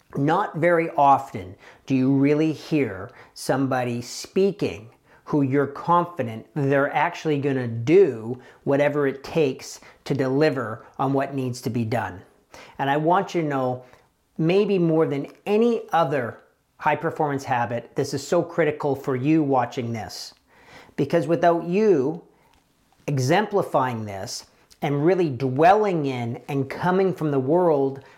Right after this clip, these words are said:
of Yoda's wise words, your team has no real chance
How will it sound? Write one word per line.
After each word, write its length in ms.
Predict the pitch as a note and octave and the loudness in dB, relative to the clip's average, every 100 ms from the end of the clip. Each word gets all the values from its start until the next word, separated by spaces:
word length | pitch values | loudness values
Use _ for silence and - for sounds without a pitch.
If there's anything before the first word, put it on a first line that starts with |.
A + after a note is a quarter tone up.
| _ | _
of 200 | D#3+ C3+ | -2 0
Yoda's 680 | C3 C#3 D3+ D#3+ D3+ C#3+ - _ _ - | 0 4 4 4 2 0 -8 _ _ 0
wise 440 | C#3 C3+ C3 C3 | 4 4 2 0
words, 640 | C3 C3 A2+ D3 E3 - - _ _ _ _ _ - - - _ _ _ _ | 0 0 0 -6 -8 -14 -18 _ _ _ _ _ -20 -20 -20 _ _ _ _
your 240 | F3 D#3 E3 | 0 2 2
team 380 | E3 - G#3+ F3+ | 0 0 2 2
has 340 | D#3+ D#3 - | 0 -2 0
no 260 | D#3 E3+ F3 | 0 2 4
real 340 | D#3+ D#3 D3 | 2 2 0
chance 720 | C#3+ - E3 C3+ A2+ - - | -4 -4 -2 -2 -6 -10 -14